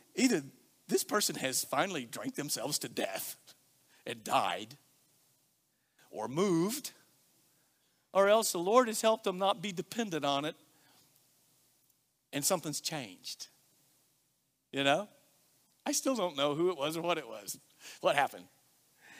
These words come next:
So what I'm saying is you can change the laws, you haven't changed anybody's heart. But when someone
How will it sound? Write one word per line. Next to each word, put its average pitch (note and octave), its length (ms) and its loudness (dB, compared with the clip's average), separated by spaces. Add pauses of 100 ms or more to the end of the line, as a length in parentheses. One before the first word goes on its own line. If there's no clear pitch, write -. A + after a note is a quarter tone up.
(260)
So E3+ 120 -2
what A3 160 6
I'm B3+ 100 2
saying B3+ 320 2
is F#3 220 -2
you G#3 60 -10
can F3+ 100 -8
change G#3+ 260 -4
the F3+ 60 -4
laws, G3+ 240 6
you G#3 60 -4
haven't G3+ 160 -6
changed F3+ 200 -6
anybody's D#3 300 -4
heart. A#3+ 320 -10 (920)
But G3 120 6
when G3 140 0
someone G#3+ 600 6